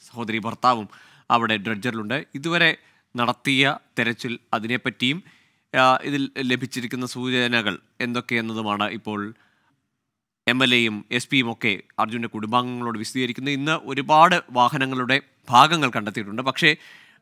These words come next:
അതിൽ ഏതെങ്കിലും അർജുൻ്റെ വാഹനത്തിൻ്റെതാണ് എന്ന് ഉറപ്പിക്കുന്നില്ല. തടിക്കഷ്ണങ്ങൾ ഇന്നും കിട്ടുന്നു, കയറിൻ്റെ കഷ്ണം കിട്ടുന്നു. ഇതൊക്കെ അർജുൻ്റെ വാഹനത്തിലുണ്ടായിരുന്നതാണ്. പക്ഷേ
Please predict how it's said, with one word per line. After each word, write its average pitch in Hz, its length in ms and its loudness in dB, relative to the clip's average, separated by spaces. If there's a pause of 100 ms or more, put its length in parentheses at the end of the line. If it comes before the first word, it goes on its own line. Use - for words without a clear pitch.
(140)
അതിൽ 147 300 0 (280)
ഏതെങ്കിലും 147 440 0
അർജുൻ്റെ 160 380 2
വാഹനത്തിൻ്റെതാണ് 135 920 4
എന്ന് 120 240 -2 (100)
ഉറപ്പിക്കുന്നില്ല. 107 580 -4 (500)
തടിക്കഷ്ണങ്ങൾ 143 540 0
ഇന്നും 117 220 -4
കിട്ടുന്നു, 117 340 -6 (140)
കയറിൻ്റെ 143 380 4
കഷ്ണം 107 260 -6
കിട്ടുന്നു. 107 240 -8
ഇതൊക്കെ 151 280 -2
അർജുൻ്റെ 120 300 0
വാഹനത്തിലുണ്ടായിരുന്നതാണ്. 104 800 -2
പക്ഷേ 131 320 0